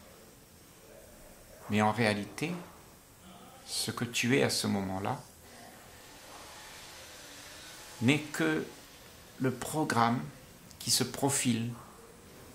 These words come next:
pour le but qui est miroité.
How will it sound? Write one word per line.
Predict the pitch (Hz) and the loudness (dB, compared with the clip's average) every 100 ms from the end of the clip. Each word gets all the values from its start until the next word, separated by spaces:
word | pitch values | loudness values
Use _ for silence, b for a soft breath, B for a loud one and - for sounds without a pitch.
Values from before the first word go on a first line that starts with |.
| - | -8
pour | - 117 110 104 - - - - - - - | 4 6 8 6 2 -6 -16 -18 -18 -20 -6
le | - 98 | -2 0
but | 107 139 - - - - - - - - - - - - - - - - - - | 2 2 0 -8 -10 -14 -18 -18 -18 -18 -18 -18 -16 -18 -18 -20 -20 -20 -20 -14
qui | - 120 | 0 6
est | 113 | 8
miroité. | 110 110 107 - - | 8 6 2 -2 -8